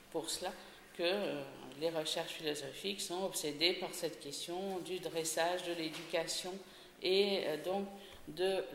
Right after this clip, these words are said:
l'apprentissage du langage. Et c'est aussi donc, euh, pour, euh, cela, et c'est ça la caractéristique, euh, aussi de cette, euh, de, de cette philosophie, hein, qu'on va appeler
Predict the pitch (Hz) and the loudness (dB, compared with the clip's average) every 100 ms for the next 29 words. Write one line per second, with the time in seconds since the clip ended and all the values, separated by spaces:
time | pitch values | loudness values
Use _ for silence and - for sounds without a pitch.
0 | 160 160 175 170 - - 165 165 165 156 | -4 -4 -6 -8 -8 -6 -6 -6 -8 -8
1 | 156 175 254 302 - - - - 202 247 | -2 2 2 2 -6 -12 -14 -2 4 4
2 | 277 - - 226 202 208 - 233 233 - | 2 0 0 4 4 4 0 -4 -6 -12
3 | - - - - 202 208 208 208 175 156 | -18 -20 -18 -4 2 2 2 0 0 2
4 | 147 151 147 147 151 - 214 214 190 160 | 2 0 -2 -4 -6 -8 0 0 0 -2
5 | 156 156 - 165 165 277 - - - - | -2 -2 -2 -2 -2 -4 -6 -12 -16 -18
6 | - - - - - 156 190 165 151 - | -20 -20 -10 -6 -4 2 4 6 4 2
7 | 170 180 180 - 175 185 185 214 202 - | 4 4 4 2 2 2 0 -2 -4 -2
8 | 151 143 160 151 160 - 180 170 143 - | -2 0 -4 -6 -6 -6 -6 -6 -6 -6
9 | 143 - 135 131 - - - - - - | -6 -8 -10 -10 -12 -14 -16 -18 -18 -18
10 | - - 135 110 101 90 87 - 139 131 | -14 -6 -4 -2 -4 -4 -8 -8 -10 -10
11 | 139 - 156 - 165 - 185 156 156 160 | -10 -4 2 4 4 4 2 4 4 2
12 | 160 311 311 190 196 170 151 151 - 160 | 0 0 0 0 -2 -2 0 0 0 0
13 | 151 | 0